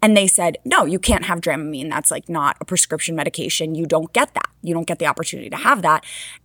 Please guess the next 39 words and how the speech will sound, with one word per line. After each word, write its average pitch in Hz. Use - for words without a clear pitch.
And 180
it, 185
it 185
would 185
give 202
you 208
an 196
unfair 175
advantage." 165
And 175
I -
was 170
like, 180
"Well, 190
really, 240
I'm 202
being 180
put 175
at 156
a 160
disadvantage 170
because 185
I 190
get 185
off 170
of, 165
like, 165
a 180
boat 190
where 180
you've 170
kept 196
us 180
on 175
the 160
underbelly 190
of 170
the 165
boat, 170